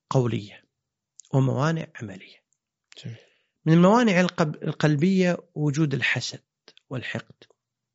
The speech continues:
Speaker 1: والغل، وجود، آه، ميل القلب، الجنف، مو-، الجنف، ميل القلب إلى الحرام. هذه من موانع البركات في الأرزاق.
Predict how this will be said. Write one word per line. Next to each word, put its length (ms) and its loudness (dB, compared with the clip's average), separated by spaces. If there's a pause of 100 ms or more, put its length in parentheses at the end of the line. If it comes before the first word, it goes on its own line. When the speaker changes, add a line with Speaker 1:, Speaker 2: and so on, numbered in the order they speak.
(640)
Speaker 1:
والغل، 460 -6 (1400)
وجود، 560 2 (160)
آه، 260 2
ميل 400 4
القلب، 640 2 (100)
الجنف، 640 0 (100)
مو-، 680 -2
الجنف، 680 2 (680)
ميل 460 6
القلب 720 2 (500)
إلى 140 0
الحرام. 500 -8 (1400)
هذه 220 2
من 180 2
موانع 400 0
البركات 540 -8
في 100 -20
الأرزاق. 460 -20